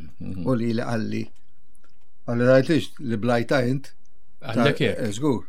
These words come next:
Speaker 2: tal-pjazzett, għalli ma l-pjazzett, għalli l-pjazzett sajda biex tbeżza, għalli ma ħadd ma jista' jgverna mill-pjazzett. Għal-, għalli
Speaker 1: Mhm.
Speaker 2: u kienu ħmir li mandunawx li qiegħed,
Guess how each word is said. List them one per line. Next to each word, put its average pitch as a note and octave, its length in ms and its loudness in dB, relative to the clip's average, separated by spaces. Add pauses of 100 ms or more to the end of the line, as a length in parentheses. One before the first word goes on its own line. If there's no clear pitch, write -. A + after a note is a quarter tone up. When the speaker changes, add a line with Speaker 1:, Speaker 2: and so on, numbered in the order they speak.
(120)
Speaker 2:
tal-pjazzett, A#2 440 -2
għalli D#3+ 240 0
ma D3 100 2 (140)
l-pjazzett, C3+ 480 0 (260)
għalli D#3+ 140 4
l-pjazzett C3+ 340 2
sajda A#2+ 300 2
biex G#2+ 140 0
tbeżza, A2 420 -2
għalli C3 180 -2
ma C3+ 200 2 (260)
ħadd C#3 200 2
ma A2+ 60 0
jista' G#2 200 -4
jgverna G2 360 -4
mill-pjazzett. A2+ 560 -4 (760)
Għal-, A2 240 -6
għalli B2 360 0
Speaker 1:
Mhm. - 100 -6
Speaker 2:
u A#2 440 0 (560)
kienu D3 200 4
ħmir D3+ 380 4
li D3+ 100 2
mandunawx C3+ 800 2 (1120)
li A#2+ 180 -2
qiegħed, A#2 300 0